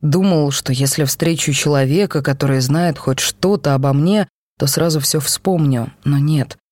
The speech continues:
Ты мне многое сказала, а для меня это какая-то бессмыслица.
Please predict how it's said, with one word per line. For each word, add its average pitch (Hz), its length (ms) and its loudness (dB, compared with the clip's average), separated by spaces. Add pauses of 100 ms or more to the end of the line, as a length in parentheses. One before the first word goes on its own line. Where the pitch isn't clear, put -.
(400)
Ты 147 100 2
мне 147 200 2
многое 151 480 0
сказала, 131 720 0
а 131 180 0
для 139 160 0
меня 160 260 2
это 151 120 -2
какая-то 147 400 -2
бессмыслица. 143 880 0